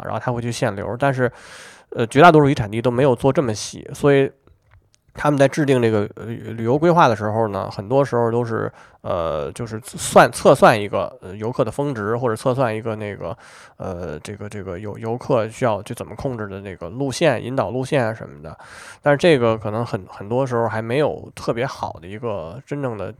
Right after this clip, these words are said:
能够，呃，就是通用的一套，一套办法来做。但是现在在世界遗产申报的时候，也都会要求，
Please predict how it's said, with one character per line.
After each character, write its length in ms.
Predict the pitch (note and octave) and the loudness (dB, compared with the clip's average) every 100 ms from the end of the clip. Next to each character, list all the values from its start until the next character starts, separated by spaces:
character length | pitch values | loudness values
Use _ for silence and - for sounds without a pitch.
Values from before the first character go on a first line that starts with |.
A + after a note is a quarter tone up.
| G#2 | -16
能 140 | G2+ | -14
够， 240 | A2 A#2 A2+ - - - - | -6 -6 -6 -12 -20 -20 -18
呃， 180 | - - - _ _ _ | -12 -12 -12 _ _ _
就 100 | B2 | -14
是 160 | G#2+ G#2+ | -12 -8
通 220 | - G#3 | 2 4
用 220 | G#3+ A#2+ | 6 4
的 60 | F#2 | -2
一 80 | G2+ | -6
套， 260 | A2 G#2 | -4 -4
一 80 | A#2+ | -4
套 140 | B2+ | -2
办 260 | B2+ F3 A2 | 2 2 0
法 160 | - D#2+ | -6 -12
来 140 | A2+ | -12
做。 320 | - E3 - - - _ | -8 -8 -8 -16 -20 _
但 140 | D3 | 2
是 40 | D#3+ | 4
现 120 | F#3+ | 6
在 180 | F3+ C#3 | 8 8
在 320 | E3+ C#3+ A#2+ | 8 6 6
世 180 | A#2 D3 | 2 0
界 40 | |
遗 60 | D3+ | 0
产 160 | A#2+ | 0
申 200 | A2 F3 | -2 2
报 140 | F3+ C#3 | 6 6
的 80 | A2+ | 4
时 100 | A2+ | 2
候， 160 | A#2+ C#3 _ | 2 0 _
也 100 | A#2+ | 0
都 100 | D3 | 2
会 140 | D#3+ | 4
要 200 | D3+ G#3+ | 8 8
求， 300 | A3 - - | 8 2 -12